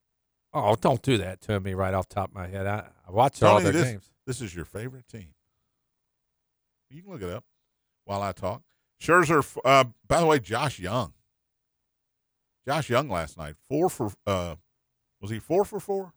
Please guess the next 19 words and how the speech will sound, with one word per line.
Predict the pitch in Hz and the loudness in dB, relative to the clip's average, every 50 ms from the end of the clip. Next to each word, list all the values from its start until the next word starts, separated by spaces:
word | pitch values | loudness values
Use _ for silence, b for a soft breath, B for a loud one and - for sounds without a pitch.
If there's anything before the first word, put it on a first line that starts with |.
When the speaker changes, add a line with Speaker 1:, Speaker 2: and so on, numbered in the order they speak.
| _ _ - | _ _ -8
Speaker 1:
Well, | 98 98 | -6 -4
he | 107 | -4
had | 107 - | -4 -2
two | - 139 143 | 0 0 2
home | 123 131 123 110 | 4 4 2 2
runs. | 101 92 | 0 0
Speaker 2:
Two | 101 117 151 | 0 0 2
for | - 147 117 | 2 0 -2
four. | - 98 82 67 - - | -2 -4 -10 -10 -10 -6
Two | - 175 196 | -4 0 2
home | 180 180 180 165 156 | 4 2 4 4 4
runs, | 151 156 156 - | 2 2 2 -2
four | - - 143 147 147 147 | -8 -2 2 4 6 6
R | 143 139 | 6 4
B | 131 131 123 | 4 2 0
Is. | 123 123 113 90 85 90 92 95 - _ _ _ _ _ _ _ _ _ - | 2 2 0 0 -4 -6 -10 -12 -18 _ _ _ _ _ _ _ _ _ 4
Kept | 165 175 - - | 4 4 6 6
the | 147 | 6
Rangers | 143 147 151 151 143 127 127 120 110 - - | 6 6 6 4 0 0 -2 -2 -2 -6 -10